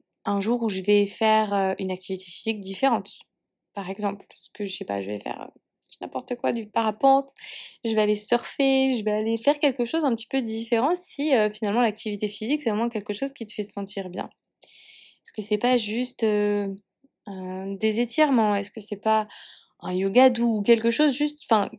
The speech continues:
qui va vraiment répondre aux besoins du jour ? Si t'as un peu plus d'a-, de, d'énergie, tu vas avoir envie d'avoir faire quelque chose dans lequel tu vas plus te dépenser.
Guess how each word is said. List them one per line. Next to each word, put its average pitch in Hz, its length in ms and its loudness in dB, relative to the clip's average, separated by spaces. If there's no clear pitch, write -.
qui - 180 -6
va 208 180 8
vraiment 208 260 6
répondre 220 480 2
aux 214 80 4
besoins 214 320 2
du 214 160 0
jour ? 311 220 0
Si - 120 -8
t'as 196 100 -2
un 190 40 -2
peu 185 100 -8
plus 214 200 -4
d'a-, 202 220 0
de, 202 180 -4
d'énergie, 202 560 -4
tu - 120 -10
vas 190 60 -4
avoir 190 160 -4
envie 196 80 -8
d'avoir 196 240 -4
faire 196 140 -14
quelque - 180 -8
chose 220 160 0
dans 190 60 -6
lequel 202 180 -6
tu - 60 -6
vas 202 60 -4
plus 247 200 -10
te - 80 -4
dépenser. 269 460 0